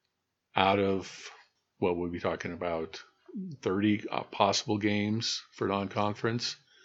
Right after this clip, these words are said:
that C U is playing a Power Five conference school. The next highest total in the Pac-twelve is Stanford with twelve, and that's including all the Notre Dame games that they've got scheduled to date. Oregon has eleven, Arizona State has ten,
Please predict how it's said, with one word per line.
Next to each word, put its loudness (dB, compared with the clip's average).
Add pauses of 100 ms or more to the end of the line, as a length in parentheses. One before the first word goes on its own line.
(260)
that 0
C 4
U 10
is 6
playing 4
a -4
Power 4
Five 0
conference -4
school. -2 (1040)
The 6
next 6
highest 4
total 4
in 4
the -2
Pac-twelve 2 (440)
is 0
Stanford 0
with -6
twelve, 0 (680)
and 0
that's 2
including 4
all 2
the 2
Notre 2
Dame 2
games -2
that -8
they've -4
got -4
scheduled -6
to -12
date. -6 (480)
Oregon 8
has 4
eleven, 4 (460)
Arizona 4
State 2
has 0
ten, -2